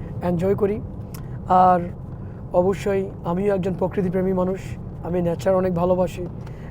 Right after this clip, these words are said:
এবং বিভিন্ন এক্সাইটিং সিনগুলো আমি উপভোগ করতে ভালোবাসি,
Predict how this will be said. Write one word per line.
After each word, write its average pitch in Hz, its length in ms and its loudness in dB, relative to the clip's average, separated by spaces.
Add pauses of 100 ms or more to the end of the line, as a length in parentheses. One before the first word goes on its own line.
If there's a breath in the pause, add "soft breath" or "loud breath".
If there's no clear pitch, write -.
এবং 214 220 8
বিভিন্ন 226 280 4
এক্সাইটিং 233 380 2
সিনগুলো 208 420 4
আমি 185 240 0 (400 loud breath)
উপভোগ 202 360 4
করতে 208 240 4
ভালোবাসি, 180 580 4